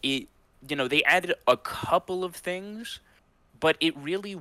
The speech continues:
wasn't all, you know, that great of a remaster. When you look at other games that have been remastered, like the Crash Bandicoot N. Sane trilogy, the Spyro Reignited trilogy, those games were beautiful remasters that not only,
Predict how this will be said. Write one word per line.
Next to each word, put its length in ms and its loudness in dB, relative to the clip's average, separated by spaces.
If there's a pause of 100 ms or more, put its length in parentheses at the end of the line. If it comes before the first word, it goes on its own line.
(140)
wasn't 480 -2
all, 600 0
you 160 -8
know, 180 -4
that 240 0
great 300 -2
of 80 -8
a 120 -4
remaster. 720 -4
When 180 -10
you 100 -8
look 180 -6
at 80 2
other 220 0
games 560 -8 (300)
that 300 2 (280)
have 280 0
been 220 -4
remastered, 720 -6
like 220 -6
the 80 -8
Crash 320 -2
Bandicoot 400 -6
N. 100 -2
Sane 300 -4
trilogy, 640 -10 (380)
the 100 -10
Spyro 500 -4
Reignited 560 -4
trilogy, 640 -10 (540)
those 320 -2
games 580 -10 (100)
were 320 -6 (220)
beautiful 520 -6
remasters 840 -6
that 240 -4
not 480 -4
only, 720 -8